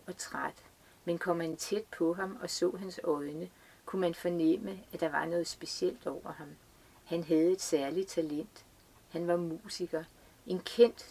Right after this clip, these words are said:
tysk violinist, der havde spillet i Berlins symfoniorkester, indtil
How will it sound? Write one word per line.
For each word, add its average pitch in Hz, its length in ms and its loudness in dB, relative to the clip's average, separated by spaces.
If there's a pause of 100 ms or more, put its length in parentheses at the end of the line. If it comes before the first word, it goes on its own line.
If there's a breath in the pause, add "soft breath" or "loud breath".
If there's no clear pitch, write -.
tysk - 500 -6
violinist, 175 960 0 (320 loud breath)
der 190 60 -2
havde 185 180 4
spillet 170 500 4
i 202 160 -6
Berlins 165 480 0
symfoniorkester, 170 1120 -4 (380 soft breath)
indtil - 320 2